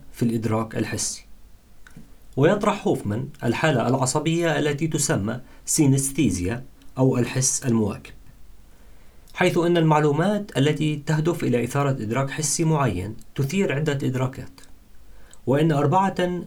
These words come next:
في المائة من البشر لديهم أشكال مختلفة من الحس المواكب، ويعيش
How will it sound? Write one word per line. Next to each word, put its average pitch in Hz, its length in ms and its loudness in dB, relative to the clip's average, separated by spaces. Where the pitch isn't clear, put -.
في - 140 -2
المائة 120 260 2
من 147 140 2
البشر 113 500 -2
لديهم 110 460 0
أشكال 95 460 -2
مختلفة 139 600 0
من 110 180 2
الحس - 560 -2
المواكب، 107 500 -4
ويعيش 160 600 4